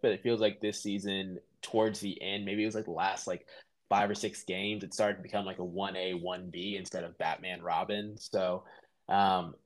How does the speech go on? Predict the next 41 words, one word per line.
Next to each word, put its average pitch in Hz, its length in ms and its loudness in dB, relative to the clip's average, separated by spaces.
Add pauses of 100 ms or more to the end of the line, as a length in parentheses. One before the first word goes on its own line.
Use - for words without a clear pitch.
I - 60 -4
don't 120 80 0
necessarily 117 340 0
think - 40 -8
he 104 280 0
deserved 95 280 -4
to 85 80 -12
be 82 100 -10
second 110 640 -4
team, 143 640 0
but 101 280 0
we'll 98 140 -4
see. 98 520 -2 (280)
Jordan 123 420 6
Miller, 110 540 6
he 117 160 -8
had 113 160 2
a 110 60 0
great 98 340 -4
year, 90 260 -8
and 87 120 -10
the 90 60 -16
stats 90 340 -6
were 90 100 -4
awesome. 87 480 -4
Blake 90 300 -6
Hinson, 87 460 -8
similar. 85 600 -6 (400)
Um, 92 180 2
this 143 120 2
is - 20 2
where 151 120 12
it 127 60 8
starts 131 200 4
to - 40 2
get 107 60 2
a - 20 2
little 98 160 2
murky 92 540 -2
for 92 100 -4
me. 90 500 -4